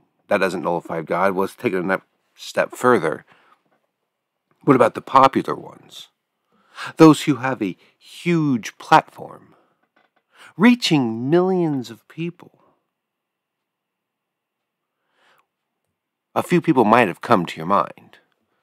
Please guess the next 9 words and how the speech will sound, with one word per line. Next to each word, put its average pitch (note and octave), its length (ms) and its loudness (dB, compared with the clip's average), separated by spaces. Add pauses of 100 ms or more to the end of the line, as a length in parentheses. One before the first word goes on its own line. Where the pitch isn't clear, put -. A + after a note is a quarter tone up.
(1120)
Some F2+ 420 -8 (800)
celebrity-style F#2+ 1000 -4
pastors, F2+ 800 -8 (140)
teachers. E2+ 580 -12 (2500)
Even B2+ 280 2
them, G2+ 400 2 (360)
with - 280 -4 (640)
their A#2+ 200 -2
abundance E3+ 1040 -4